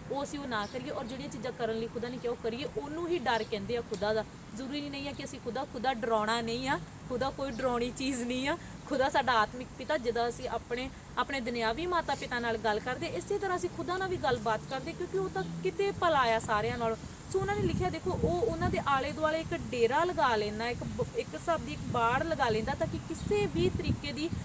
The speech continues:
ਕੋਈ ਸਾਨੂੰ ਪਰੇਸ਼ਾਨੀ ਨਾ ਹੋਵੇ। ਤੇ ਉਹਦੇ ਵਿੱਚ ਲਿਖਿਆ, ਉਹ ਉਹਨਾਂ ਨੂੰ ਛੁਟਕਾਰਾ ਦਿੰਦਾ ਹੈ।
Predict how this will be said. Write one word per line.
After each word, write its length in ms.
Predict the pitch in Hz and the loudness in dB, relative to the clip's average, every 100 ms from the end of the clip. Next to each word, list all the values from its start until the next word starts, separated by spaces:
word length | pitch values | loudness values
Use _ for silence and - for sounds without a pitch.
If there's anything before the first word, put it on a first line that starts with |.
| - - | -4 0
ਕੋਈ 100 | 349 | 2
ਸਾਨੂੰ 300 | 339 320 330 | 2 0 2
ਪਰੇਸ਼ਾਨੀ 600 | 311 294 294 254 254 - | 2 2 0 0 2 4
ਨਾ 140 | 247 214 | 4 2
ਹੋਵੇ। 200 | 185 233 | 2 2
ਤੇ 340 | - - - | 2 2 0
ਉਹਦੇ 100 | 339 | 0
ਵਿੱਚ 120 | 370 | 0
ਲਿਖਿਆ, 160 | 339 392 | 0 0
ਉਹ 240 | - 349 | 2 2
ਉਹਨਾਂ 300 | 349 339 359 | 4 2 0
ਨੂੰ 100 | 392 | 0
ਛੁਟਕਾਰਾ 640 | - - 339 285 254 277 302 | -2 -4 0 4 6 6 4
ਦਿੰਦਾ 320 | 254 220 214 | 2 0 0
ਹੈ। 140 | 190 | -2